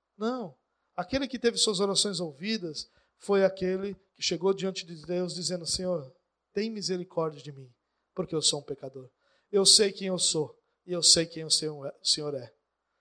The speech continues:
Por saber quem eu sou, eu sei que eu não posso. Por saber quem o Senhor é, eu sei que o Senhor tem misericórdia daqueles que te buscam." Isso pra nós, irmãos, não deveria ser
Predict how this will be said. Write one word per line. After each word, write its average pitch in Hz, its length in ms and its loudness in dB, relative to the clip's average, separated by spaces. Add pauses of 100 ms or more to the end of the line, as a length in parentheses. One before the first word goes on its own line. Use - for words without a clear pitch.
(260)
Por 220 120 4
saber 214 360 8
quem 214 160 -2
eu 190 120 0
sou, 202 320 6
eu 180 120 2
sei - 180 2
que 180 100 -6
eu 185 40 -4
não 180 120 -2
posso. - 640 -2 (400)
Por 190 140 -2
saber 185 360 6
quem 190 140 -6
o 180 60 -2
Senhor 165 320 2
é, 165 240 0 (240)
eu 170 60 -4
sei 170 200 6
que - 80 -14
o 160 40 -6
Senhor 170 180 6
tem 170 120 -8
misericórdia 151 720 -4
daqueles 143 400 -4
que 135 80 -8
te - 140 -10
buscam." - 420 -4 (1300)
Isso 233 200 6
pra 294 180 2
nós, 254 360 4
irmãos, 196 680 2
não 254 320 -2
deveria 302 480 0
ser 220 600 4